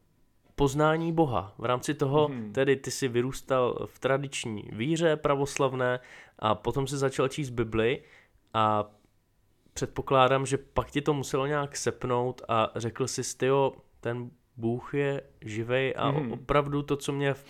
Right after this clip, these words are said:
Speaker 1: fascinovalo na té milosti, na těch slovech od toho, eh, pravoslavného, eh, popa,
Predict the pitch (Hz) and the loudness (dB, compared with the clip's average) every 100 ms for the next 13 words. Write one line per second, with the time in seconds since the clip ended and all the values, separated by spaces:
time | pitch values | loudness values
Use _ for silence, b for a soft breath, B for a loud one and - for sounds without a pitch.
0 | B - 127 - 147 139 139 139 135 135 | B -2 -2 2 2 2 4 2 2 -2
1 | 127 107 110 147 151 - 143 131 131 - | -4 -2 0 0 -2 -2 0 0 -2 -6
2 | - 120 123 120 - - 123 120 - B | -2 0 0 -2 -10 -4 -2 -2 -6 B
3 | B B B - 107 104 101 101 B B | B B B -6 -4 -2 -2 -6 B B
4 | B _ 107 110 113 127 120 120 120 123 | B _ -2 0 -2 -2 0 0 0 -2
5 | 113 B B _ 110 107 104 - _ - | -4 B B _ -6 -6 -6 -10 _ -20
6 | _ _ - 131 - 135 143 | _ _ -2 0 4 4 2